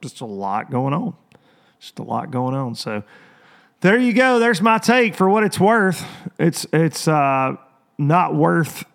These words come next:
like, this busted pen that doesn't write. But you know what? I don't think, I don't say it because I think I'm smart. I say it all the time. I say it to get it off my chest. These are just random, like, I'm typing notes in my phone,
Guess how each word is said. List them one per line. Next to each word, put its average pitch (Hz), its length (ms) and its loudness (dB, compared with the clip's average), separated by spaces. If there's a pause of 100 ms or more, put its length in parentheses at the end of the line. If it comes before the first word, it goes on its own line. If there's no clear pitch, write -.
(460)
like, 135 240 0 (120)
this 139 240 0
busted 143 540 0
pen 151 280 2
that 107 100 -6
doesn't 113 260 -6
write. 104 480 -6
But 127 400 -4
you 127 140 -2
know 135 160 0
what? 151 380 -2 (680)
I 127 80 0
don't 123 260 -4
think, 143 300 -2
I 127 100 0
don't 143 240 0
say 180 260 2
it 165 80 -2
because 190 260 -2
I 196 60 -2
think 208 220 -4
I'm 214 120 0
smart. 277 460 0 (280)
I 147 40 -12
say 151 220 -6
it 151 80 -4
all 165 160 -2
the - 60 -14
time. 180 240 -4
I 131 40 -6
say 139 240 -6
it - 40 -8
to 143 60 -8
get 143 140 0
it 139 60 0
off 127 140 0
my 151 100 0
chest. 156 300 0
These 170 160 2
are 196 60 2
just 196 220 0
random, 196 560 0 (260)
like, - 100 -4
I'm 143 140 0
typing 180 500 2
notes 170 340 2
in 160 80 0
my 147 140 0
phone, 147 540 0